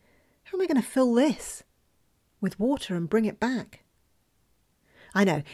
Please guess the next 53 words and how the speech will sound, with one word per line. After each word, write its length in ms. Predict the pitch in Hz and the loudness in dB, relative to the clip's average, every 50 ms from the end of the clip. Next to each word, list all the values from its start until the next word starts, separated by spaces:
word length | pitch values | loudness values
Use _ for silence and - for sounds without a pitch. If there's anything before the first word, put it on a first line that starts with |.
| - | -2
if 120 | 220 196 233 | 0 2 4
I 40 | 208 | 4
run 260 | 190 233 226 220 220 | 6 6 6 6 6
really 180 | 214 202 196 | 6 6 4
fast, 400 | 180 - - 165 135 120 - - | 2 0 -2 -4 -4 -6 -6 -8
I'll 80 | 170 156 | -10 -8
probably 380 | - 185 156 175 160 160 160 156 | -6 -4 -4 -4 -4 -2 -4 -4
manage 320 | 160 147 147 143 - 151 | -4 -4 -6 -6 -8 -8
it," 120 | - - | -10 -8
he 100 | - 147 | -8 -8
thinks. 280 | 143 - 175 160 - - | -8 -6 -6 -6 -4 -2
And 100 | 202 180 | -4 0
so 220 | - 240 226 208 208 - - - - - | 4 6 6 6 4 2 -4 -18 -20 -10
he 120 | _ - 233 | _ -6 0
goes 440 | - 285 285 285 285 285 277 - - _ _ _ _ _ _ _ 190 | 2 4 4 4 4 2 -2 -4 -10 _ _ _ _ _ _ _ -6
out 400 | 180 180 - - - - - - _ _ _ _ _ _ _ _ - | -4 -4 -6 -6 -10 -18 -20 -20 _ _ _ _ _ _ _ _ -4
to 100 | - 240 | -4 -2
walk 320 | 196 160 160 - - - | -2 -2 -2 -4 -6 -8
to 100 | - 208 | -4 -2
the 100 | 208 233 | 0 2
well. 340 | 226 277 247 156 123 - _ _ _ _ _ _ _ _ _ _ _ | 2 2 0 0 -2 -6 _ _ _ _ _ _ _ _ _ _ _
He's 180 | - 202 202 - | -8 -8 -8 -6
taking 320 | - - 208 208 - 226 | -4 -6 -4 -2 -2 -2
the 60 | 220 214 | -2 -4
pot 260 | - - - - - | -6 -8 -10 -8 -6
and 80 | 180 | -8
he's 100 | 175 - | -8 -8
thinking 320 | - - 202 196 - 175 160 | -6 -4 -4 -4 -4 -6 -8
about 360 | 147 151 139 139 - - - | -6 -6 -8 -8 -10 -12 -16
it 60 | - - | -12 -10
as 140 | 156 147 | -10 -8
he 80 | 165 160 | -8 -8
goes, 340 | 147 165 160 156 156 151 - | -6 -6 -4 -4 -4 -6 -6
and 100 | 170 - - - - - - _ | -10 -12 -14 -18 -20 -20 -20 _
he's 180 | _ - - | _ -12 -8
walking 300 | 196 196 196 - 202 175 | -8 -8 -6 -6 -6 -6
along 320 | 180 175 165 175 175 175 165 | -4 -4 -4 -4 -6 -6 -8
to 120 | - 160 | -8 -10
the 100 | 151 151 | -10 -8
well, 340 | 143 160 170 160 160 156 156 | -8 -6 -4 -4 -4 -4 -6
and 140 | 151 147 147 - - - _ _ _ _ _ _ | -8 -8 -10 -14 -20 -20 _ _ _ _ _ _
he 140 | _ - 285 | _ -2 -2
hears 420 | - - - 370 339 277 233 214 - | -2 0 0 2 2 4 2 2 0
up 160 | 226 - - | -2 0 2
in 60 | 240 | 0
a 60 | 233 | 0
tree, 500 | - - - 302 285 269 262 254 233 - _ _ _ _ _ _ _ | 0 0 0 2 2 2 2 2 0 -4 _ _ _ _ _ _ _
he 140 | _ 277 233 | _ -2 0
hears 180 | 294 311 269 | 0 0 0
a 40 | 277 | 0
little 180 | 254 - 277 247 | -2 -2 0 2
bird 440 | 254 294 311 294 240 185 170 160 - | 4 4 4 4 4 2 0 -2 -4
singing. 520 | - - 294 269 214 160 139 135 139 | -4 -2 0 0 0 0 -2 -4 -8